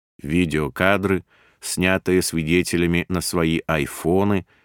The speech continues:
некоторые из них были найдены при осмотре у трупов, напоминают сцены со спецэффектами из фильмов ужасов.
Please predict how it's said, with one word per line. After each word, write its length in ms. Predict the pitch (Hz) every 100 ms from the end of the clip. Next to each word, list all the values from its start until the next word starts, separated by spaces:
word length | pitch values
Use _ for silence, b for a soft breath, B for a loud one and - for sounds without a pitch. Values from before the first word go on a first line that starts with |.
| _ _ _ -
некоторые 640 | 113 123 117 123 127 123
из 120 | 113 101
них 280 | 110 -
были 240 | 90 95 90
найдены 560 | 87 92 90 85 85
при 160 | 76 82
осмотре 680 | - 80 - 82 80 76 82
у 100 | 90
трупов, 540 | - 98 104 - - _ B B B B -
напоминают 840 | 101 107 110 113 120 127 127 - -
сцены 560 | - - 139 143 120
со 160 | - 113
спецэффектами 1200 | - - 120 - 107 - 135 123 - 80 65 - _ -
из 220 | 87 -
фильмов 560 | - 113 107 101 - -
ужасов. 520 | 107 85 - -